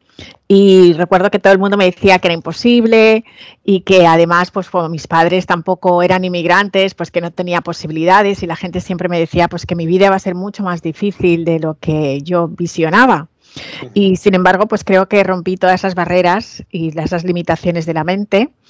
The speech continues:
Speaker 1: con lo cual creo que eso también ha sido un éxito personal del cual me siento súper contenta, ¿no? Y luego, pues, la fundación, el haber creado la fundación Visila Africa Bokoko Literacy Project con el
Speaker 2: Ujú.
Speaker 1: fin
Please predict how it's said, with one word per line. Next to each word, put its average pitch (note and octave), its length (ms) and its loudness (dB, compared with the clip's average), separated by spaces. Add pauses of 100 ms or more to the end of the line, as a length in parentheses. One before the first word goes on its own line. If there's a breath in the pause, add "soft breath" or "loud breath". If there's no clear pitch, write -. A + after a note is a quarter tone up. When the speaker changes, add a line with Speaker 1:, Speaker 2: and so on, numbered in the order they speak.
(200 loud breath)
Speaker 1:
con G3 100 6
lo G3 80 6
cual G#3 200 4
creo A3+ 220 2
que A3 120 0
eso A3+ 160 -4
también G#3+ 280 0
ha A3 80 0
sido G#3+ 280 -2
un G#3 100 -4
éxito G3+ 580 2 (280)
personal F#3+ 720 -2 (500 soft breath)
del F3+ 280 -2
cual F3+ 300 0
me G3 120 -6
siento F#3+ 480 -4
súper F#3 360 -6
contenta, D#3 520 -4
¿no? E3 140 -8
Y F#3 80 -4
luego, G3 300 0
pues, G#3+ 200 -2
la F3+ 140 0
fundación, F3+ 760 -4 (100)
el F3 120 -6
haber F#3 240 2
creado F#3+ 300 2
la F#3 80 2
fundación E3+ 1120 -4 (100)
Visila F3 400 0
Africa E3 320 -4
Bokoko D#3+ 720 -8
Literacy E3+ 420 -2
Project F#3+ 580 -2 (280 loud breath)
con G3 160 0
el F#3 160 0
Speaker 2:
Ujú. F#3 100 -6
Speaker 1:
fin A#3+ 460 -2